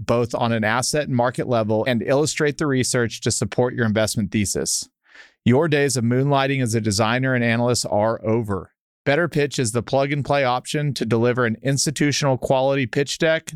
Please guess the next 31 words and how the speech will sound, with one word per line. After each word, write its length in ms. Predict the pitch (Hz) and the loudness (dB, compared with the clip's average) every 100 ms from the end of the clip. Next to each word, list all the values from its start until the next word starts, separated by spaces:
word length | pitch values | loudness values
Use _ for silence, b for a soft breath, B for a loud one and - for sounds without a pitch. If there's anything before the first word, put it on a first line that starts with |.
| - | -2
that 200 | 123 113 | -2 2
leads 380 | 123 135 123 | 2 2 -2
to 140 | - 131 | 0 2
a 60 | |
more 220 | 117 123 113 | 4 2 0
effective 460 | - 120 120 120 | 0 -4 -2 -4
fundraise. 640 | - 117 107 76 52 - - _ _ _ _ _ | -2 0 0 -2 -4 -6 -8 _ _ _ _ _
You 160 | 135 | 2
send 300 | 127 160 160 | 2 2 2
your 140 | 143 123 | 2 2
raw 260 | 120 127 | 2 2
deal 300 | 147 151 160 | 0 0 0
documents, 800 | 160 131 117 - 110 107 - - - | 2 0 0 -2 -2 -2 -4 -10 -6
they 260 | 113 120 143 | 0 2 2
design, 720 | 160 139 127 113 113 113 107 - | 0 2 2 2 0 0 -4 -2
provide 400 | 135 117 117 113 | 0 2 0 2
market 360 | 120 131 160 | 0 0 -2
research, 580 | 135 123 - 123 117 - - | 0 -2 0 0 -2 -4 -2
and 120 | 120 | 0
refine 380 | 117 - 123 123 | 0 0 0 0
your 140 | 123 | -2
copywriting. 760 | - 113 110 107 95 92 90 92 _ _ - | 0 -2 0 -2 0 -2 -4 -8 _ _ -2
And 160 | 127 | 0
the 60 | 120 | 2
best 300 | 117 123 - | 0 0 -2
part? 300 | 170 175 - _ _ | -2 -2 -6 _ _
They 260 | 120 131 151 | -2 0 2
deliver 440 | 165 160 143 147 | 0 2 2 2
the 100 | 135 | 0
final 380 | - 127 139 165 | 0 -2 0 -2
product 520 | - 135 120 123 123 | 0 0 2 -2 -4